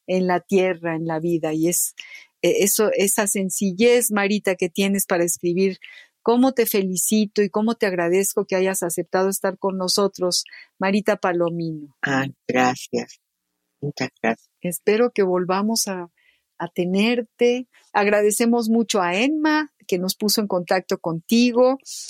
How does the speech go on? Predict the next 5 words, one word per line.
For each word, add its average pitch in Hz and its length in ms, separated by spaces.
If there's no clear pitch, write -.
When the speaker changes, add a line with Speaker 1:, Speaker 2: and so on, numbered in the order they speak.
Speaker 1:
Nos 196 260
encanta 208 920
que, 175 300
que 190 140
Perú 269 800